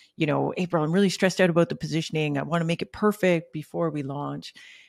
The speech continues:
A-, and I think that's impossible. And I think you do the best job you can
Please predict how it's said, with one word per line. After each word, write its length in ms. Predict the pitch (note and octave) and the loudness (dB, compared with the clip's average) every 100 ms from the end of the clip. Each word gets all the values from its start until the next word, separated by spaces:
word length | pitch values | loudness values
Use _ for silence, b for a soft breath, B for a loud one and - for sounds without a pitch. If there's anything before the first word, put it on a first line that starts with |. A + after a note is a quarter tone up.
| b - | b -2
A-, 200 | G3 - | -2 2
and 220 | A#3 A3+ | 4 4
I 160 | A3+ A3+ | 4 2
think 460 | - D#4 C#4+ - - | 0 0 0 2 6
that's 240 | G#3 - | 6 6
impossible. 680 | A3+ C#4 E4+ - G3 - - _ - | 2 4 4 4 -4 -4 -10 _ -4
And 380 | - - E3 G#3 | -2 2 4 6
I 140 | G3 | 4
think 240 | G3+ C4 A#3+ | 4 0 2
you 80 | |
do 160 | G#3 B3+ | 4 4
the 80 | G#3 | 6
best 320 | A3+ B3+ - | 8 6 8
job 200 | A#3 G3 | 8 8
you 140 | E3+ | 4
can 760 | D#3+ - C4 E4 D#4+ G3 D#3 E3 | 0 -2 4 6 8 6 4 0